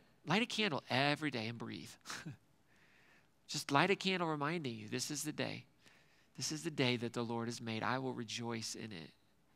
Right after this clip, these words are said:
I'll rejoice in today as this part of this twelve days with myself, with my family.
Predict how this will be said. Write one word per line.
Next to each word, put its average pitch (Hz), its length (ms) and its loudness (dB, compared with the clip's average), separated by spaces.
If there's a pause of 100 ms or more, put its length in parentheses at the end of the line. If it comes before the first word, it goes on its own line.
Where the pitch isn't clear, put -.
(320)
I'll 156 100 0
rejoice 135 540 0
in 117 140 -6
today 117 400 -6 (520)
as 117 140 2
this 139 120 0
part 139 280 4
of 120 60 -2
this 120 140 -2
twelve 123 380 0
days 113 320 -2
with 113 160 -8
myself, 113 580 0
with 117 140 -8
my 110 140 -6
family. - 440 -12